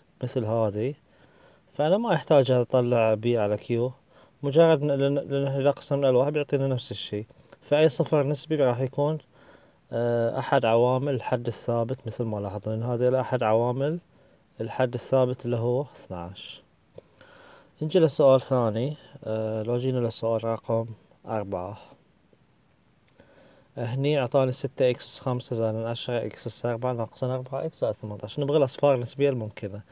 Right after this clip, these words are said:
طبعًا إحنا مو قاعدين نوجد الأصفار، إحنا نقول الأصفار إذا كان في صفر للدالة ب-، على شكل كسر، فهو بيكون واحد من هالأصفار هذه.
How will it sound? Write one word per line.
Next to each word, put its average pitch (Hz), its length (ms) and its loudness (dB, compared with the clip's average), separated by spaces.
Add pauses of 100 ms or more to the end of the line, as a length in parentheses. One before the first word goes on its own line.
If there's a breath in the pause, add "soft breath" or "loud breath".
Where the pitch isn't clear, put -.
(280 loud breath)
طبعًا 135 180 2
إحنا 156 200 -2
مو 175 120 2
قاعدين 175 340 4
نوجد 135 280 0
الأصفار، 117 420 -2
إحنا 107 200 -6
نقول 143 380 0 (680 loud breath)
الأصفار 135 760 2
إذا 139 280 2
كان 190 220 4
في 165 160 2
صفر 151 360 2
للدالة 139 460 6
ب-، 113 140 -4
على 131 200 2
شكل 160 300 2
كسر، 170 420 4
فهو 151 280 2
بيكون 143 360 0
واحد 156 520 0
من 131 120 -2
هالأصفار 117 640 -2
هذه. 92 420 -8